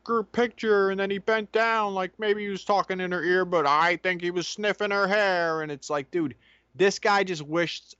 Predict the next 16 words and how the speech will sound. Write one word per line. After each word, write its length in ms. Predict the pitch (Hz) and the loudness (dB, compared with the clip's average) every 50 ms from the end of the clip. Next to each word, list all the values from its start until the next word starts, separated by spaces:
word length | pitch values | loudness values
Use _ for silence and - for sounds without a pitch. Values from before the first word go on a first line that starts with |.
| _ - | _ -16
somebody 540 | - - 170 160 156 147 151 147 147 147 135 | -10 -6 -4 -4 -2 0 0 0 0 -2 -4
well 340 | 139 139 131 131 127 123 | -2 0 2 2 2 0
who's 240 | 110 131 131 117 - - | 0 -4 -8 -8 -6 -4
up 180 | 131 127 - 123 | -4 -4 -2 -2
on 180 | 120 120 117 | -2 -2 -4
child 520 | 110 - - 120 120 123 123 127 127 113 - | -6 -8 -4 -2 0 2 2 0 0 -4 -6
sex 380 | - - - 139 123 - - | -10 -4 -4 -4 -4 -4 -10
trafficking 720 | - - - 120 120 104 - - 113 107 - 107 107 104 104 | -12 -6 -2 0 0 -2 -2 -6 -16 -18 -16 -16 -16 -16 -14
charges. 600 | - - 113 107 104 101 98 95 92 92 - - _ _ _ _ _ | -8 -2 -2 0 0 -2 -6 -12 -20 -20 -20 -20 _ _ _ _ _
Shut 460 | - - - - - - 160 147 - | -12 -10 -8 -6 -4 -2 -2 -2 -2
the 60 | - 156 | -4 -14
fuck 400 | - _ - 175 151 - - 156 | -12 _ -2 -2 -2 -2 -2 -2
up 220 | 127 107 - _ - | -2 -2 -2 _ -14
about 300 | 110 117 110 107 110 110 | -8 -4 -2 0 0 0
what 140 | 117 117 - | -2 -6 -8
you 120 | 123 117 | -8 -12